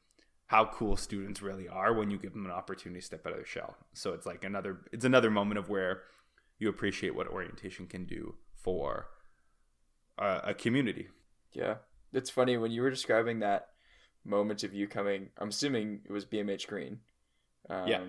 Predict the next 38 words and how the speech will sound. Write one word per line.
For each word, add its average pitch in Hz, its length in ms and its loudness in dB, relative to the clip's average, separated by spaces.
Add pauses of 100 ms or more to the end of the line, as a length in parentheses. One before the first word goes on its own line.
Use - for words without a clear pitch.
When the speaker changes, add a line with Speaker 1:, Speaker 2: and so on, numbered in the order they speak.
(220)
Speaker 2:
and 101 120 -6
just 98 160 -6
watching 98 360 -2
the 95 80 -8
cheer 101 260 2
off, 107 200 0
like, 92 260 -6 (1900)
I - 200 8
was, 143 380 4 (1300)
I 131 160 8
was, 160 160 8
I 165 240 10
was 185 160 12
getting 202 200 12
speechless. - 480 2
Like, 120 180 6
I 117 80 6
was 117 240 6
like, 107 240 4
"Wow." 101 380 6
Like, 101 220 0 (1160)
I 110 100 2
don't 123 100 6
know 127 80 12
if 117 120 6
you 110 120 0
have 110 240 4
to 107 160 0
have 104 260 2
been 101 180 2
a 113 60 2
leader 107 580 4
or 101 60 2
have 101 260 0
been 104 180 0
in 104 180 -2
that 98 280 -2
moment 104 640 -2